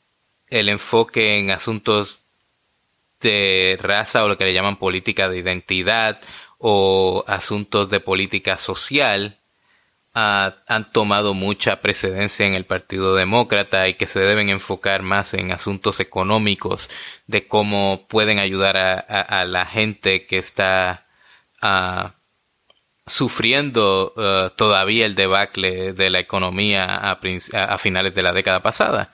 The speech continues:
Y en realidad, como dice Luciano, esto, estos dos asuntos no, no son tan fáciles de separar porque muchas personas de color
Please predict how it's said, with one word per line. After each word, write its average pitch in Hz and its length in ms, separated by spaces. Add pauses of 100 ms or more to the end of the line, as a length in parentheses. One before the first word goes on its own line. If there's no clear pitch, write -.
(500)
Y 120 140
en 117 140
realidad, 113 580
como 110 220
dice 107 180
Luciano, 143 380
esto, 110 480
estos 113 360
dos 117 180
asuntos 101 600
no, 101 640 (560)
no 110 1080 (760)
son 120 360
tan 104 240
fáciles 110 520
de 104 120
separar 98 840
porque 95 720 (500)
muchas 127 340
personas 104 460
de 95 140
color 117 480